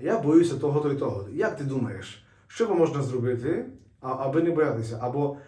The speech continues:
е, як би можна до цього питання підійти творчо? Правда? Або що би зробити, аби цьому страху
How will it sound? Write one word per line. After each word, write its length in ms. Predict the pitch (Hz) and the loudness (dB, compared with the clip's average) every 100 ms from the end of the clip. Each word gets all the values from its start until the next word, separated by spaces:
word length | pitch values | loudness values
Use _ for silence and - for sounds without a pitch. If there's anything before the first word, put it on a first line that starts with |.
| - _ | -20 _
е, 180 | 135 131 113 143 | -6 -6 -8 -8
як 320 | 123 175 190 | 0 0 2
би 120 | 190 | 2
можна 300 | 175 185 170 | 2 -2 -4
до 60 | 139 | -4
цього 280 | 156 160 143 | -2 -2 -4
питання 340 | 139 135 135 | -6 -4 -2
підійти 300 | 139 139 139 | -4 -4 -6
творчо? 420 | 135 147 113 - - - _ _ _ | -4 -4 -4 -8 -14 -20 _ _ _
Правда? 420 | 120 135 131 - - | -6 -4 -4 -6 -10
Або 200 | - 143 | -6 -2
що 180 | - 392 | 0 4
би 80 | 403 | 4
зробити, 680 | - 202 147 117 156 - - - | 4 2 2 2 0 -2 -6 -10
аби 240 | 131 160 | -2 -2
цьому 460 | - 175 147 131 - - | 0 0 0 -2 -6 -14
страху 640 | - - 131 123 - - | -16 -4 -2 -2 -4 -6